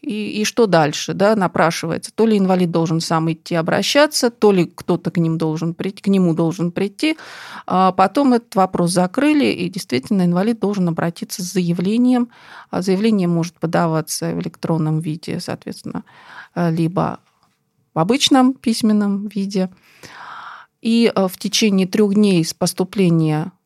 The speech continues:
документа, э, в орган, который указан в ипра в качестве ответственного, этот орган должен составить уже непосредственный перечень тех услуг, которые будут, э,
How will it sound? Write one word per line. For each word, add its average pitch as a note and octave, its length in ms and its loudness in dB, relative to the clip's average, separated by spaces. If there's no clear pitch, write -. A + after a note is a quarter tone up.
документа, D4+ 720 0
э, G#3 160 2
в G3+ 180 2
орган, A#3+ 340 4
который G#3+ 440 2
указан F#3+ 540 4
в F#3+ 100 2
ипра F#3 320 2
в - 80 -8
качестве F3 440 -2
ответственного, E3+ 840 -2
этот F#3+ 380 0
орган C4 340 2
должен A#3 380 4
составить A3+ 840 0
уже F3 160 0
непосредственный F#3 1160 2
перечень D#3+ 720 -2
тех - 380 -2
услуг, G#3 640 -2
которые F3+ 640 0
будут, F3 520 -4
э, E3+ 240 0